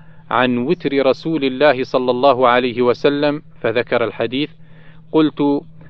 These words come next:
"كيف كان يصنع في الجنابة؟ أكان يغتسل قبل أن ينام أم ينام قبل أن يغتسل؟" قالت: "كل ذلك قد كان يفعل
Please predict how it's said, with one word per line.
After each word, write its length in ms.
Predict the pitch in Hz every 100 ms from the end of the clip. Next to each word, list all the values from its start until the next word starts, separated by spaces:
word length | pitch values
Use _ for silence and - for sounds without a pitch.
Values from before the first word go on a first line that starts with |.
| - -
"كيف 280 | 135 123 131
كان 360 | - 165 160
يصنع 560 | 139 147 143 143 135 131
في 140 | 131
الجنابة؟ 640 | 123 127 127 139 123 117 - - - - - -
أكان 400 | 131 131 127 123
يغتسل 760 | 123 117 113 165 - 143 131 -
قبل 260 | 165 147
أن 280 | 139 143 135
ينام 460 | 131 127 147 143 139 131 - -
أم 180 | 165 151
ينام 460 | 135 131 143 135 127
قبل 320 | 151 135 127
أن 260 | 123 131
يغتسل؟" 600 | 120 107 - 123 131 113 - - - - - - - - -
قالت: 360 | 135 131 127 - - - - -
"كل 400 | - 190 151 135
ذلك 440 | 135 143 135 120
قد 280 | 127 - 120
كان 320 | - 131 123
يفعل 520 | 117 117 - 113 113